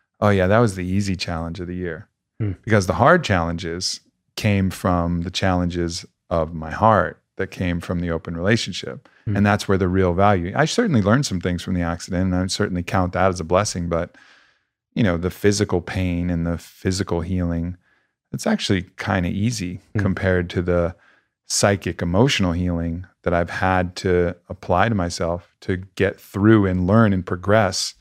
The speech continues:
Speaker 1: through the open relationship challenge.
Speaker 2: Do you remember what the catalyst was for that? 'Cause you guys were in a traditional relationship, right? f-,
Speaker 1: Mm-hmm.
Speaker 2: at first, and then, and then you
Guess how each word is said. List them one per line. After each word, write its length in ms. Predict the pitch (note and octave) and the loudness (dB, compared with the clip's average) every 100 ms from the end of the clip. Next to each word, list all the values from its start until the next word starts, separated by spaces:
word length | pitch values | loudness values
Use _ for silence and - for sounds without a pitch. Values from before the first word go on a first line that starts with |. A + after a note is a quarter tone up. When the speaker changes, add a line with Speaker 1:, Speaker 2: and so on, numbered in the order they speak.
| - _ _ | -20 _ _
Speaker 1:
through 200 | - G2+ F#2 | -2 0 0
the 120 | F#2 | 0
open 240 | E2+ F2 | -2 -4
relationship 540 | E2+ F2+ - - - - | -4 -4 -4 -8 -10 -8
challenge. 460 | G#2 G#2 F2+ - _ _ _ _ A2 | -6 -6 -8 -14 _ _ _ _ -2
Speaker 2:
Do 100 | G#2+ | 2
you 60 | |
remember 260 | C3 D#3 D3+ | 2 4 2
what 240 | A2 G2+ - | 2 0 -4
the 100 | E2+ | -10
catalyst 680 | - - F2 F#2 G#2+ - A#2 | -10 -10 -6 -4 -4 -4 0
was 260 | A#2 A#2+ | 0 0
for 140 | - A2 | -2 -2
that? 260 | B2 C#3+ _ _ _ | -2 -4 _ _ _
'Cause 120 | A#2 | 2
you 60 | A#2+ | 6
guys 180 | C#3+ G#2+ | 6 6
were 100 | A#2 | 6
in 80 | A2 | 4
a 60 | |
traditional 520 | F#2+ A2 A2 - G2+ | 2 2 2 2 -2
relationship, 640 | F#2 F#2+ F2+ F2+ - E2+ - _ _ | 0 -2 -4 -8 -10 -10 -14 _ _
right? 220 | F2+ F2 G#2+ | -6 -4 -2
f-, 60 | |
Speaker 1:
Mm-hmm. 100 | G2 A#2 | 0 0
Speaker 2:
at 80 | D#3+ | -2
first, 420 | - F2 - - _ | -2 -4 -4 -14 _
and 140 | G2 F#2+ | -8 -6
then, 300 | F#2 F2+ F2+ _ _ _ _ - | -4 -6 -8 _ _ _ _ -6
and 160 | F#2+ | -4
then 240 | F#2 F2+ F2+ | -2 -2 -2
you 460 | F#2 F2+ F2+ F2+ | -2 -2 -4 -8